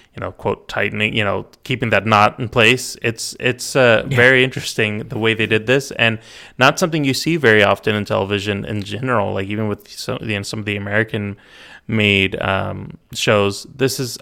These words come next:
Speaker 1: I think, a very unique show, and it, it, it's great that they were able to, uh, kind of make, to put the story up front, and with the way they did the production,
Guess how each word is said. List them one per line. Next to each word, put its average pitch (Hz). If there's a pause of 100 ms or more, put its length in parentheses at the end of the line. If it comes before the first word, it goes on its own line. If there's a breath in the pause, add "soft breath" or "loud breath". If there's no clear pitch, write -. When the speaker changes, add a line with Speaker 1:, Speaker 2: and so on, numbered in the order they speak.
Speaker 1:
I 117
think, 117
a -
very 113
unique 104
show, 147
and 101 (640 soft breath)
it, 127 (440)
it, 131
it's 123
great 117
that 107
they 104
were 101
able 101
to, 98
uh, 95 (520)
kind -
of 98
make, 110
to -
put 123
the 123
story 110
up 95
front, 113 (380 loud breath)
and 120
with 110
the 110
way 110
they 110
did 104
the 107
production, 123